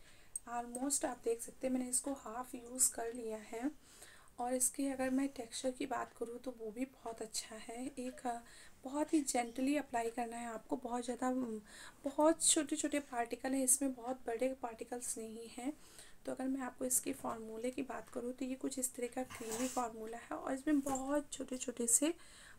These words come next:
particle हैं, you can see। ये आप देख सकते हैं, ये, ये बहुत छोटे छोटे से particle हैं। इनको आप gently अपने hand पे ऐसे rub करते हुए करना है,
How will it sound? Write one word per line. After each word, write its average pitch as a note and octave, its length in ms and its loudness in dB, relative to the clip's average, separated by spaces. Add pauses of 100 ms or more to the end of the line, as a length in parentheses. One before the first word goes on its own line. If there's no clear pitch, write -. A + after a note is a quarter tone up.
(100)
particle A3 540 -2
हैं, A#3 260 2 (880)
you A#3+ 140 -8
can A3+ 180 0
see। A3+ 400 0 (3000)
ये B3+ 40 0
आप A#3 200 -6 (120)
देख A3 200 -4
सकते - 360 -6
हैं, B3 240 0 (960)
ये, A3 480 4 (340)
ये C4+ 120 0
बहुत C4+ 440 6
छोटे B3+ 220 4
छोटे B3 260 -2
से - 140 0
particle A#3 500 -2
हैं। D4 120 4 (400)
इनको E4 240 8
आप E4 220 6
gently C4+ 460 4
अपने D4 220 6
hand B3 380 -4
पे C#4 80 4
ऐसे B3 280 2
rub A#3+ 280 -4
करते A3 320 -6
हुए A3 340 -8 (180)
करना G#3+ 280 -6
है, A#3+ 300 -4